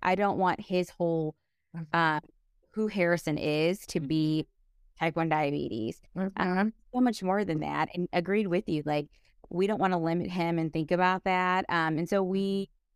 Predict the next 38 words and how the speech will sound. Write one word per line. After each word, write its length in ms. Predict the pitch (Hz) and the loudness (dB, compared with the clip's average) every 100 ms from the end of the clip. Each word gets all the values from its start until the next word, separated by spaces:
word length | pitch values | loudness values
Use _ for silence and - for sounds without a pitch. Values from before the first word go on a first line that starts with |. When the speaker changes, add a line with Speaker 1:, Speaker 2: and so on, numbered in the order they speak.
| _ | _
Speaker 2:
Mm-hmm. 40 | 170 | -2
Speaker 1:
we, 140 | 175 - | -2 -4
we, 200 | 170 165 151 - | -2 -2 -2 -6
we 200 | 165 165 | -2 4
don't, 300 | 175 170 165 | 4 4 0
we, 240 | 160 170 - | -2 0 -2
we'll 280 | 165 202 | 0 0
let 140 | 202 175 | 2 2
him 140 | 175 | 2
share 200 | 151 151 | 0 -2
his 160 | 143 143 | -2 -4
story 240 | - 147 147 | -2 -2 -2
when 100 | 151 | -2
he's 260 | 156 151 | -2 0
ready. 380 | 180 190 220 254 - _ - | 0 2 0 -4 -10 _ -6
Speaker 2:
Yeah. 320 | 139 131 156 | 0 2 0
Speaker 1:
Um, 40 | - - - - | -2 -16 -14 -4
and 280 | 165 160 | -2 -2
he 140 | - 165 | -2 0
doesn't 260 | 180 190 185 | 0 2 2
let 120 | 180 | 4
it 140 | 185 | 2
be 520 | 180 180 175 175 175 - _ _ _ | 0 0 0 0 -4 -8 _ _ _
the 80 | 165 | -4
thing 320 | 156 165 165 156 | 0 0 2 2
that 180 | 151 - | 0 0
is 340 | 160 156 147 | 0 0 -4
his 260 | - 165 151 | -4 -4 -2
presenting 600 | - 151 147 160 151 147 | 0 0 0 -2 0 -2
factor 420 | 143 135 - 139 | -2 -4 -4 -4
about 280 | 131 113 113 | -2 -2 -4
him, 200 | 147 139 | -4 -6
which 160 | 131 - | -4 -4
is 120 | 139 | -6
what 100 | 123 110 | -2 0
I 80 | 101 | 2
love. 160 | 104 | 2
Speaker 2:
Yeah. 280 | 175 185 | 2 2